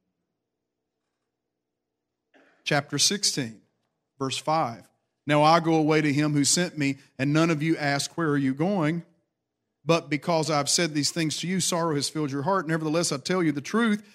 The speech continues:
it is to your advantage that I go away. For if I do not go away, the Advocate will not come to you.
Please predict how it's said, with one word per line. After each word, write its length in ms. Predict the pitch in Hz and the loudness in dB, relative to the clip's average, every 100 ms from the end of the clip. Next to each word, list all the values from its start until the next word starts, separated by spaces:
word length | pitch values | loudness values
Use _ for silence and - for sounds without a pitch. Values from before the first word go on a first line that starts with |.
| - 160 | -2 2
it 100 | 196 | 4
is 80 | - | 4
to 100 | 214 | 4
your 180 | 233 | 4
advantage 500 | 247 185 311 349 254 | 6 8 8 8 6
that 160 | 208 180 | 4 4
I 80 | 160 | 4
go 200 | 160 147 | 0 -2
away. 340 | 135 120 117 - _ _ _ _ | -2 -6 -10 -20 _ _ _ _
For 100 | 175 | 0
if 80 | 170 | 4
I 100 | 170 | 4
do 120 | 165 | 6
not 280 | 175 254 233 | 8 8 8
go 160 | 190 180 | 4 4
away, 500 | 160 170 190 220 - | 4 4 4 0 0
the 180 | 175 208 | 0 6
Advocate 680 | 208 254 277 214 208 208 208 | 8 6 6 2 4 0 2
will 160 | 185 202 | 0 2
not 240 | 220 - | 0 0
come 260 | 220 254 214 | 0 0 0
to 60 | |
you. 300 | 165 139 110 | -2 -2 -6